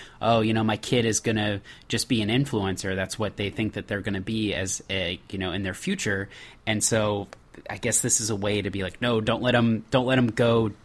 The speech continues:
you know, pursue humanities or things they enjoy." I,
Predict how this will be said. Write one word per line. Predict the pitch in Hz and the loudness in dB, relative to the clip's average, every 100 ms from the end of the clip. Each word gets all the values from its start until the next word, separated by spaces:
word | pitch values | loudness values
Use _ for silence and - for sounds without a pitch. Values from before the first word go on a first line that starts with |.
| - 123 | -18 -4
you | 117 | 0
know, | 110 | 0
pursue | - 117 - 120 | 0 -2 0 0
humanities | - 110 113 113 95 92 - | 0 2 2 2 2 -2 -4
or | 101 | -4
things | 107 104 | -2 -2
they | 101 95 | -2 -2
enjoy." | 98 131 123 90 82 - - - - - | -2 0 0 0 -2 -10 -20 -20 -20 -10
I, | - | -8